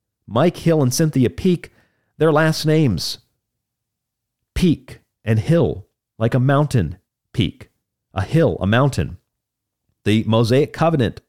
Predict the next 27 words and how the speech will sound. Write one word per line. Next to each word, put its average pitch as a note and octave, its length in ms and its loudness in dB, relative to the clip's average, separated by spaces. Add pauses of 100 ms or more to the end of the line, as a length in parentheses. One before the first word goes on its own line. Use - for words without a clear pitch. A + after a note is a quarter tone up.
Mount B2+ 280 -2
Sinai, C#3 600 0 (320)
the A2 80 -8
school G#2+ 240 0
was B2+ 140 2
called C3+ 300 -2
Covenant. F3 460 -2 (1000)
You E3 100 0
might E3 140 2
think E3+ 160 -4
it D#3 80 0
stops D3+ 320 -2
there, F3+ 160 2
but D#3 120 0
it D3+ 80 -4
doesn't, D#3+ 300 0
because D3+ 340 -2
the D#3+ 160 -2
address F3+ 500 0
of D3+ 260 -2
the D#3 80 2
school E3+ 520 0
was D#3+ 260 0
thirty-three F3 760 0
Burton D#3 520 -2 (200)
Hills F3+ 640 0 (220)
Boulevard. C#3 680 0